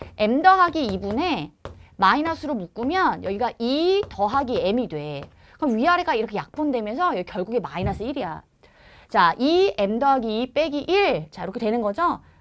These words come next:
딱 식이 성립했지? M 더하기 일일 때도 그러니까 등식이 성립한다. 완벽하게 증명이 된 거예요.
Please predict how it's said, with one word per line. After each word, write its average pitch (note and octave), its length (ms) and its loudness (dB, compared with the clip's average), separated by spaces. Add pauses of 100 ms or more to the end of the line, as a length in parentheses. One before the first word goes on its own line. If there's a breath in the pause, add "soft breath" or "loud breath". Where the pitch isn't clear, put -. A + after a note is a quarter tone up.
(120 soft breath)
딱 G#4 260 4
식이 D#4+ 220 -6
성립했지? F4 680 -2
M A3+ 200 2
더하기 D#4+ 320 4
일일 F#4+ 240 0
때도 D#4 220 -2
그러니까 C4+ 720 0
등식이 G3 420 -6
성립한다. F#4 720 0
완벽하게 G#3 640 -2
증명이 G3 380 -6
된 F3 200 -8
거예요. D3+ 380 -8